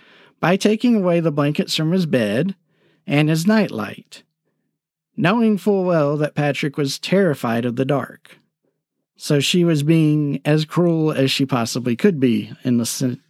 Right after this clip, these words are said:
under that scenario. Interestingly, while the search was going on,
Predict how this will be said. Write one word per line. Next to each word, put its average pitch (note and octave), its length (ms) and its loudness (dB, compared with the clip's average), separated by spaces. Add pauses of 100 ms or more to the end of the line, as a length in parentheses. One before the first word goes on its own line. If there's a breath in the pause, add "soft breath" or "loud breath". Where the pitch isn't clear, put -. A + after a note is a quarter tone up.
(240)
under C3+ 240 4
that A#2+ 140 0
scenario. G#2+ 500 -2 (1400 soft breath)
Interestingly, E3+ 840 0 (200 loud breath)
while D#3 240 2
the D3+ 120 0
search - 380 0
was D#3+ 140 0
going C#3+ 360 2
on, B2+ 420 0